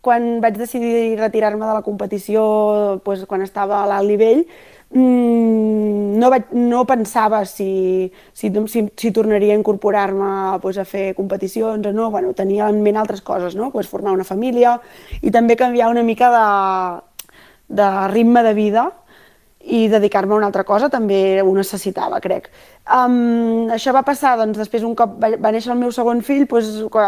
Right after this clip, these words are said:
vaig anar començant a anar a córrer, posar-me una mica en forma, i, bueno, vaig veure que em tornava a picar, doncs, la curiositat de, de posar-me al dorsal, tot i que abans d'apuntar-me en una cursa m'ho vaig pensar una mica, perquè tenia com una mica de por de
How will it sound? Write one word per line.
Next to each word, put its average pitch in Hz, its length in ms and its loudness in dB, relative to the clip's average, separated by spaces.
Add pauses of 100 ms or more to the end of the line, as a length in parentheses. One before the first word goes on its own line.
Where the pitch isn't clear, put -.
vaig 208 180 -2
anar 220 180 0
començant 220 380 -4
a 220 60 -2
anar 214 100 0
a - 60 -12
córrer, 262 280 4
posar-me 226 380 0
una 226 80 0
mica 220 160 0
en 220 100 0
forma, 269 440 2 (420)
i, 240 480 2
bueno, 226 160 4
vaig 233 160 2
veure 226 240 4
que 233 80 -2
em 226 80 -2
tornava 226 540 2
a 220 100 0
picar, 214 460 0
doncs, 214 180 -4
la 214 160 0
curiositat 214 640 2
de, 233 180 4 (220)
de 190 80 -2
posar-me 220 320 0
al 220 80 0
dorsal, 220 540 0 (400)
tot 240 180 0
i 247 80 0
que - 100 2
abans 226 540 4
d'apuntar-me 247 640 2
en 247 140 0
una 240 100 -2
cursa 240 240 -2
m'ho 247 80 -2
vaig 214 240 0
pensar 254 240 -4
una 233 160 0
mica, 254 300 -2 (340)
perquè 226 240 2
tenia 247 400 0
com 254 160 4
una 277 160 2
mica 254 240 2
de 233 160 4
por 269 300 2 (340)
de 214 220 2